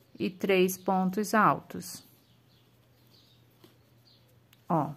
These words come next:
fiz o meu lequinho. Agora, aqui a gente tem as correntinhas, né? Na, na carreira anterior, a gente trabalhou, deixa eu ver aqui.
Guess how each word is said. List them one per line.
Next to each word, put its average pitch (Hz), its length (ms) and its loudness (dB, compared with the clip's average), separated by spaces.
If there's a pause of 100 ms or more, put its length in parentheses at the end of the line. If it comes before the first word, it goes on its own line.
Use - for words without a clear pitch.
fiz 185 300 -2
o 190 40 -2
meu 185 180 2
lequinho. 190 720 -2 (1300)
Agora, 220 420 6
aqui 214 220 2
a 208 80 4
gente 208 220 0
tem 208 140 -2
as 202 140 -2
correntinhas, 220 840 0
né? 202 320 0 (400)
Na, 285 280 4 (180)
na 226 240 6
carreira 214 400 2
anterior, 175 560 2
a 180 80 4
gente 185 320 -4
trabalhou, 175 720 2
deixa 170 280 -4
eu 180 60 0
ver 175 240 0
aqui. 170 400 -8